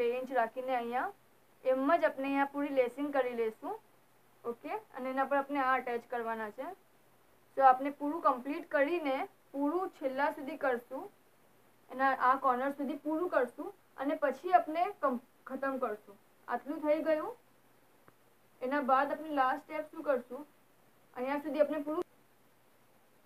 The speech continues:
પૂરા સીધા ભાગમાં આપણને જે બી લેસિંગ કરવી હોય ને,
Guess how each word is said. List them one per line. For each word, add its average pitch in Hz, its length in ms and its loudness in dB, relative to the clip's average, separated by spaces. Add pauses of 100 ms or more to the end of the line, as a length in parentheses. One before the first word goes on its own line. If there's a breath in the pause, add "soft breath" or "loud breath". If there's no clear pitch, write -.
(3750)
પૂરા 285 300 0
સીધા 269 320 0
ભાગમાં 285 320 4
આપણને 294 400 -2
જે 254 160 2
બી 311 160 -4
લેસિંગ 294 320 2
કરવી 302 320 0
હોય 302 160 2
ને, 262 100 -4